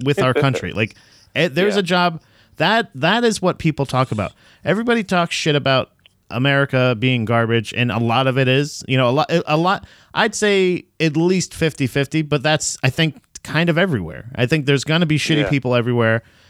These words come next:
Speaker 1: but it's about other countries and how they do deal with, like, people getting, I think it's literally fifty fifty, right? Wasn't it,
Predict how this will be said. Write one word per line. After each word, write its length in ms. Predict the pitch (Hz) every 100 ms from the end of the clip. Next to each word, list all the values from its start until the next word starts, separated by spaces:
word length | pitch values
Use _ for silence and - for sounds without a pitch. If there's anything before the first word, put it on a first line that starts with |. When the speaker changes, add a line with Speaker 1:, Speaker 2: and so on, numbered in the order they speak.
| _ _
Speaker 1:
but 120 | 139 135
it's 100 | 147
about 260 | 135 135
other 200 | 135 131
countries 420 | - 127 - 123
and 100 | 113 107
how 120 | 120
they 140 | 120
do 460 | 104 117 110 104 101
deal 220 | 110 135
with, 160 | 123 110
like, 100 | 107
people 540 | - 120 110 104 98 - _ _ _ _ _ -
getting, 360 | 139 127 156 180
I 80 | 147
think 180 | 214 170
it's 140 | -
literally 440 | 147 240 165 110
fifty 320 | 107 104 - 95
fifty, 340 | 92 82 85
right? 240 | 107 139
Wasn't 240 | 120 131 143
it, 140 | -